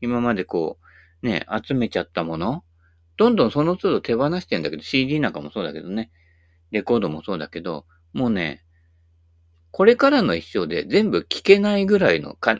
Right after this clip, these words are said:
か-、数あるのでね。えー、クラブもそうだけどね。どんどん手放していきたいんだけど、まあ、もらう人いなきゃね、あの、処-、処分なんですけどね。うん、まあ、うーん、売ったりするのめんどくさくてね。うん。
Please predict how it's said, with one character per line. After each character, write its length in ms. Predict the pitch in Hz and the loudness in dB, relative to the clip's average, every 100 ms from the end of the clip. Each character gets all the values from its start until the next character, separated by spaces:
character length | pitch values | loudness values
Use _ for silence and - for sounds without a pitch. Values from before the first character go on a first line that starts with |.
| _ | _
か-、 200 | - 110 - | -2 -2 -2
数 380 | - 113 92 90 | -4 -4 0 2
あ 100 | 101 | 2
る 100 | 98 | 0
の 180 | 73 69 | -8 -10
で 120 | 76 | -10
ね。 220 | 92 87 _ _ - - _ _ _ 101 | -10 -12 _ _ -20 -20 _ _ _ -8
え 500 | 92 90 85 87 87 | -6 -4 -4 -6 -4
ー、 20 | |
ク 140 | - | 2
ラ 100 | 117 | 4
ブ 100 | 87 | 2
も 140 | 76 78 | -4 -6
そ 140 | 95 | -8
う 40 | |
だ 100 | 73 | -10
け 120 | - - | -12 -12
ど 100 | 92 | -10
ね。 240 | 110 - - | -10 -12 -8
ど 140 | 143 | -6
ん 60 | 113 | -4
ど 100 | 78 | -6
ん 40 | |
手 120 | 107 | -6
放 120 | 101 113 117 | -4 -4 -6
し 80 | - | -6
て 60 | |
い 60 | 82 | -10
き 60 | - | -6
た 120 | 113 | -4
い 40 | |
ん 40 | 101 | -4
だ 100 | 80 | -4
け 80 | |
ど、 140 | 78 82 - - _ - | -4 -8 -10 -20 _ -6
ま 320 | 156 147 107 | 2 4 6
あ、 40 | 92 | 4
も 140 | 110 | 4
ら 100 | 131 | 2
う 40 | 143 | 2
人 140 | 190 | 0
い 60 | 170 | 0
な 160 | 156 | 0
き 120 | 147 | 0
ゃ 120 | 143 87 | 0 0
ね、 240 | 87 82 | -2 -6
あ 200 | - 92 | -6 -6
の、 400 | 82 76 87 92 - | -4 -8 -12 -12 -6
処-、 160 | 123 - _ _ - | -4 -6 _ _ -4
処 100 | 131 | 0
分 180 | 123 90 | 0 -2
な 80 | |
ん 60 | 73 | -8
で 40 | |
す 120 | - - | -16 -14
け 80 | |
ど 80 | 85 | -6
ね。 180 | 117 120 _ _ _ _ - | -6 -6 _ _ _ _ -8
う 60 | |
ん、 160 | 85 80 | -6 -4
ま 160 | 110 80 | -6 -6
あ、 140 | - _ _ _ _ - - - - _ - | -12 _ _ _ _ -20 -20 -20 -20 _ -12
う 80 | 92 | -6
ー 20 | |
ん、 1120 | 90 87 85 85 82 82 80 78 78 76 76 | -4 -4 -2 -2 -4 -4 -6 -8 -12 -12 -8
売 80 | - | -8
っ 20 | |
た 240 | - - | -4 -2
り 140 | 233 - | 0 -2
す 140 | - | -2
る 60 | 87 | -4
の 220 | 165 202 | -4 -2
め 100 | 139 | -2
ん 40 | |
ど 100 | 208 | -2
く 60 | 269 | -6
さ 140 | - | -8
く 60 | - | -8
て 160 | - 87 | -4 -4
ね。 280 | - 196 - | -4 -8 -14
う 80 | 85 | -12
ん。 160 | 76 | -12